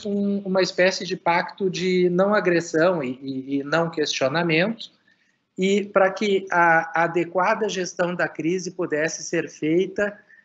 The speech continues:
ah, com critérios baseados em dados e em ciência, né?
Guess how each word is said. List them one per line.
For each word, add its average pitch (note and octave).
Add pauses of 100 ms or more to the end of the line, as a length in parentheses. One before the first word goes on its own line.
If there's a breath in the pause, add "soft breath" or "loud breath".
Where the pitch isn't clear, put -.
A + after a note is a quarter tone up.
(260 soft breath)
ah, D#3+
com A#3+
critérios F3+
baseados D#3+
em F#3+
dados C#3+ (280)
e E3
em E3
ciência, A2+ (360)
né? B2